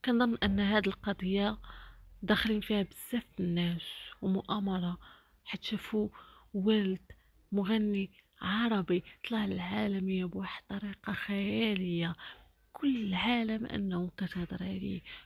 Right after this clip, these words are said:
العالم كامل كيغني أغانيه، اللي ترجمها، اللي كيغنيها، اللي كيقلد الرقص ديالو،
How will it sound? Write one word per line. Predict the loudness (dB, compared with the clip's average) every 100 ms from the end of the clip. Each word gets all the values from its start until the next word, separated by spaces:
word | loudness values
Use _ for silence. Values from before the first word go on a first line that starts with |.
| -8
العالم | -4 -2 -2 -4 -8
كامل | -6 -4 -2 -6
كيغني | -6 -4 -2 -2 -2
أغانيه، | -2 0 0 0 0 -4 -8 -14 -4
اللي | -2 -2
ترجمها، | -4 -4 -4 -2 -4 -4 -8 -10 -14 -2
اللي | 0 0
كيغنيها، | -2 -2 0 -2 0 -2 -2 -2
اللي | -2
كيقلد | -4 -10 -4 -2 0 -2
الرقص | -8 -8 -10 -10
ديالو، | -4 -2 -2 -4